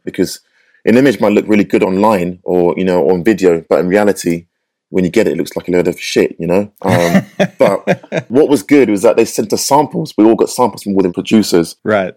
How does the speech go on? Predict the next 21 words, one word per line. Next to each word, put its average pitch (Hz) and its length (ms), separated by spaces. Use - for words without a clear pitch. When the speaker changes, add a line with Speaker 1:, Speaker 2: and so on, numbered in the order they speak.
Speaker 1:
So - 160
having 120 240
samples 113 380
come 104 200
into 92 240
the 104 80
office, - 400
we 90 200
got - 160
a - 20
nice 95 460
feel 104 360
and 101 120
idea 95 260
of, 90 140
you 92 120
know, 90 140
what 92 220
kind 95 120
of 87 60
quality 90 560